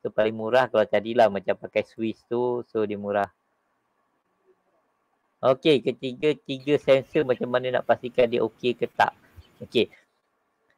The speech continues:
Sensor kan? Okey, contoh, eh. Ah, ultrasonic susah sikit sebab dia tak ada, ah, dia tak ada L E D dekat atas tu. Kau agak, agak susah lah nak troubleshoot. Tapi kalau yang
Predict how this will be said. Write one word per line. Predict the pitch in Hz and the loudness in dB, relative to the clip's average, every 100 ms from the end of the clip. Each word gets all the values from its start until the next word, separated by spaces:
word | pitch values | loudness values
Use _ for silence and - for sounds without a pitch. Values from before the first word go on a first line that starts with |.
| _ | _
Sensor | - 117 156 - - 196 175 | 0 4 4 2 6 6 8
kan? | 175 107 92 _ _ _ 104 | 6 6 0 _ _ _ -8
Okey, | - | -6
contoh, | 110 113 117 135 | -4 -4 -2 2
eh. | 135 165 - _ _ | 4 4 -2 _ _
Ah, | - 104 107 107 104 107 | -4 -2 0 0 0 0
ultrasonic | 120 185 - 175 214 | 2 2 4 2 2
susah | 160 156 170 135 | -2 0 0 2
sikit | 185 113 | 0 0
sebab | 127 117 | 2 2
dia | 143 | 0
tak | 135 117 127 | 0 0 2
ada, | 131 123 120 120 - _ _ _ _ _ _ _ _ _ _ - | 0 2 2 0 -4 _ _ _ _ _ _ _ _ _ _ -8
ah, | 117 | -4
dia | 107 127 | -2 -2
tak | - 110 | 0 0
ada | 117 120 117 | 0 0 0
L | 117 120 127 | 0 0 -2
E | |
D | 135 127 104 | -6 -6 -4
dekat | - 110 | -2 -2
atas | - 120 - | 0 -2 -2
tu. | 113 | -8
Kau | - 135 131 120 _ - | -4 -2 -2 -6 _ -8
agak, | 101 113 120 - | -4 2 2 2
agak | 104 101 | -4 -4
susah | - 117 - _ 143 127 | -8 -12 -14 _ 0 2
lah | 127 107 | 2 0
nak | |
troubleshoot. | - 113 123 - 120 - _ _ _ _ - | -4 -4 -6 -4 -6 -6 _ _ _ _ -4
Tapi | 107 147 | -4 -2
kalau | 127 123 120 | 2 4 4
yang | 120 117 117 113 110 | 4 2 -2 -10 -12